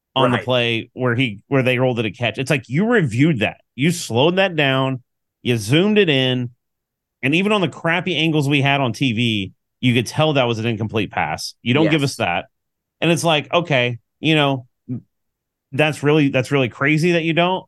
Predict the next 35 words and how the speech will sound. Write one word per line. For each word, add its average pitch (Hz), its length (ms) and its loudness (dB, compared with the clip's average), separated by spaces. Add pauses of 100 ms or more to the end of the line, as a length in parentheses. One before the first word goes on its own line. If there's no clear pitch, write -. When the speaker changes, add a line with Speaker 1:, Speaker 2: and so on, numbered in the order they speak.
(360)
Speaker 1:
I'll 143 100 -2
let 147 160 2
that 127 160 -2
slide. 113 320 -2
But 131 100 0
again, 127 360 -2
then 139 240 2
it's 127 120 -4
like 123 220 0
the, 113 500 0 (640)
uh, 110 300 2
the 110 160 -2
tackle 135 580 0
in 135 80 2
the 143 120 2
end 120 160 0
zone, 104 420 -4 (640)
Speaker 2:
Yeah. 101 180 -2
Speaker 1:
the, 117 640 2
the, 117 640 0
the 110 160 -2
rip 131 260 0
down 139 240 -2
right 131 140 -2
in 131 80 -10
front. 143 220 -4
Like, 135 120 -2
it's 139 160 -4
like 143 240 -2 (460)
the 156 160 2
number 151 680 0
is 135 200 -2
so 165 240 2
exceedingly 143 640 -2
high 110 500 -2